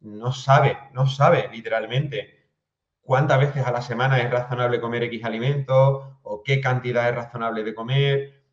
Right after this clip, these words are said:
pues a esa persona me siento con ella y le digo, "Bueno, venga, vamos a sentarnos y, y vamos a intentar que alguien te oriente", porque aparte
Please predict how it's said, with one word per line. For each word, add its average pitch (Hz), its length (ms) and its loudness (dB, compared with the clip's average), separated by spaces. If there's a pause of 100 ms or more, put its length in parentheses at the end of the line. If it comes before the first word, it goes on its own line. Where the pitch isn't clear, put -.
(260)
pues 110 140 -12
a - 40 -16
esa 120 120 -12
persona 117 520 0
me 107 160 -10
siento 110 260 -8
con 110 120 -4
ella 120 180 -2
y 127 40 4
le 113 100 0
digo, 98 240 -4
"Bueno, 101 200 -10
venga, 98 200 -14
vamos 101 220 -20
a 101 40 -20
sentarnos 107 480 -12
y, 113 440 -2 (260)
y 107 80 -18
vamos 101 220 -8
a 110 40 -4
intentar 110 680 -4 (180)
que 113 80 -8
alguien 107 340 -2
te 120 120 0
oriente", 104 420 0
porque 104 200 -2
aparte 104 520 -2